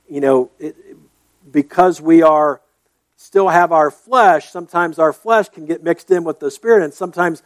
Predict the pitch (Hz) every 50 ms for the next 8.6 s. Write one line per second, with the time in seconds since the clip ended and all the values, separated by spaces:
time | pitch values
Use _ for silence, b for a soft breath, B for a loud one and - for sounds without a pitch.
0 | _ _ _ _ _ - 143 147 151 - - 196 196 185 170 165 151 135 135 196
1 | 269 294 233 190 185 175 165 147 143 151 156 151 147 147 147 151 165 196 202 _
2 | _ _ _ _ _ _ _ _ _ - 151 143 139 139 139 143 - - 147 -
3 | - 175 165 - 170 165 160 151 - _ - 151 - - 170 160 160 151 - _
4 | 135 143 143 143 147 160 170 160 _ _ _ _ _ _ _ _ _ _ _ _
5 | _ _ _ _ _ 156 160 165 185 180 - _ _ _ - - - 202 196 196
6 | - 190 175 156 - 185 185 180 175 170 165 - - 180 196 220 226 185 - -
7 | 185 190 190 185 175 185 185 _ - 160 156 139 165 170 165 160 160 170 170 175
8 | - - 160 160 156 156 165 202 226 196 143 120